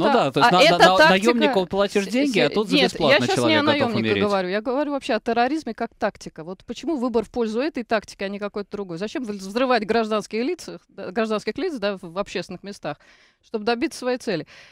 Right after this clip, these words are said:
Speaker 1: Потому что это, конечно, специфическая очень тактика, которая предполагает достижение максимального политического резонанса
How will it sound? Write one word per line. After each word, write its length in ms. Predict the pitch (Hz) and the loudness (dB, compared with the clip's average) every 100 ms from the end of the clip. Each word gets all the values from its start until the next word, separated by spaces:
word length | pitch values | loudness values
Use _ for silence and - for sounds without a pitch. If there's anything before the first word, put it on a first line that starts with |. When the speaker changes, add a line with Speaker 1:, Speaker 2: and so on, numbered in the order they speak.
| _ | _
Speaker 1:
Потому 280 | 196 233 254 | -10 -6 -6
что 160 | 302 262 | -4 -2
это, 260 | 262 285 | -2 -4
конечно, 720 | 269 262 262 - 254 226 214 208 | -2 -2 -2 -4 -4 -4 -4 -6
специфическая 760 | - 269 - 294 262 - - 190 | -6 -8 -6 -4 -4 -6 -8 -8
очень 200 | - 208 | -8 -8
тактика, 540 | 285 311 254 - 208 | -6 -6 -8 -8 -6
которая 640 | - 196 - 254 240 220 - - - _ | -4 -4 -2 0 0 0 -4 -16 -20 _
предполагает 680 | 240 240 262 247 247 285 277 | -4 0 2 2 2 2 0
достижение 600 | 208 226 269 233 262 220 | -2 -4 -6 -4 -2 0
максимального 800 | 233 254 - 269 277 247 202 190 | -2 -2 -2 0 2 0 0 -2
политического 800 | - 240 240 262 - 208 214 202 | 0 -2 -2 -6 -8 -8 -4 -2
резонанса 760 | 202 202 233 294 349 - - | -2 -2 -2 -2 -4 -8 -14